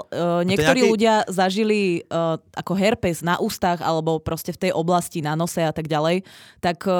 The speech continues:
Speaker 1: neviem, či si vedia predstaviť, aké nepríjemné to musí byť, keď sa to týka tvojich pohlavných orgánov.
Speaker 2: Mýt číslo dva. Poznal bych, kdyby mi něco bylo.
Speaker 1: No to teda nepoznal, chlapečku. Pretože niektoré, e,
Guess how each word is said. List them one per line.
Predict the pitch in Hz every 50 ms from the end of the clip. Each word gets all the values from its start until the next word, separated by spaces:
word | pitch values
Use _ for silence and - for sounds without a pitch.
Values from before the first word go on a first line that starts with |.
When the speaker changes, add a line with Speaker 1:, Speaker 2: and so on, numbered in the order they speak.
| 180 175 180 180 180 185 - -
Speaker 1:
neviem, | 185 202 233 262
či | 240 - 208
si | - -
vedia | 180 190 190 214
predstaviť, | 190 - 165 180 - - 196 185 185 -
aké | 175 - - 185
nepríjemné | 185 190 - 233 233 220 202 190 190 190 185 180 175 175
to | - 185
musí | 175 180 180 - - 196
byť, | 160 180 175 160 - - - _ - - - - _ _
keď | - 180
sa | - 185
to | - 185
týka | - 180 - 180
tvojich | 165 156 170 170 165
pohlavných | - 170 170 180 165 156 165 160
orgánov. | 160 160 151 147 147 139 139 135 123 131 147 - _ _ _ _ _ _ _ _
Speaker 2:
Mýt | 123 135 147 180 220 240 - - - _
číslo | _ - - 208 180 - - 190
dva. | 165 139 143 123 110 107 - _ _ _ _ _ _ _ _ _ _ _ _ _ -
Poznal | 117 113 117 127 123 117 117 117 117
bych, | 113 127 131 147 156 147 - - -
kdyby | 113 113 117 104 120 113 117 131
mi | 139 139 127
něco | 113 110 107 - - 131
bylo. | 123 120 123 110 101 98 104 - _ _ _ _ _ _
Speaker 1:
No | 180 180 170
to | - 175
teda | 165 196 196 196 185
nepoznal, | 170 165 - - 180 165 160 131 135
chlapečku. | 135 - 156 139 - 143 - - - 147 139 - _ _ _ _ _ - - _ -
Pretože | - 180 175 202 180 190 190
niektoré, | 185 185 190 196 - - 247 233 233 220 220
e, | 214